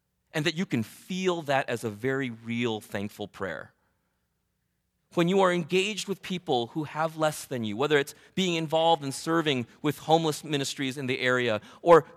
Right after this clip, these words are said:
being involved in some other way, I don't know what that might look like for you, but this is one of those concrete ways that you can say, "I'm gonna go out there and get to know people, and get to know people across socioeconomic lines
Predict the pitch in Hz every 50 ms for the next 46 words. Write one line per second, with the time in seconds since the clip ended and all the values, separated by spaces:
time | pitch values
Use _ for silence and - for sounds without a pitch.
0 | - 165 160 220 220 214 208 196 160 185 180 185 180 185 180 - - 185 175 156
1 | 180 175 180 165 131 104 104 139 160 202 208 202 196 180 180 - 170 156 160 156
2 | 156 160 160 - - 151 113 - - - 113 110 107 107 - - _ _ 175 -
3 | - 220 - 220 175 160 175 165 160 151 143 - - - - - 175 170 170 165
4 | 160 - - 165 151 139 - - 151 131 120 117 110 101 95 92 - - _ _
5 | _ _ 117 117 131 135 127 - 120 113 113 104 - - - 127 139 151 160 156
6 | 151 135 110 - 139 143 147 143 127 127 - - - 117 104 95 95 95 - -
7 | _ _ - 131 120 101 101 - 147 - - - 139 127 120 117 113 113 - -
8 | - 101 - - - 57 - - _ _ _ _ _ _ _ _ _ _ _ _
9 | _ _ _ _ _ _ _ - 143 135 120 110 156 160 151 - 156 147 143 139
10 | 131 - - 131 120 - 107 - 113 - - - - 196 190 180 180 - - -
11 | 170 160 147 - 151 151 - 135 - - 123 120 117 117 117 117 113 - 113 107
12 | 101 98 92 92 98 95 - -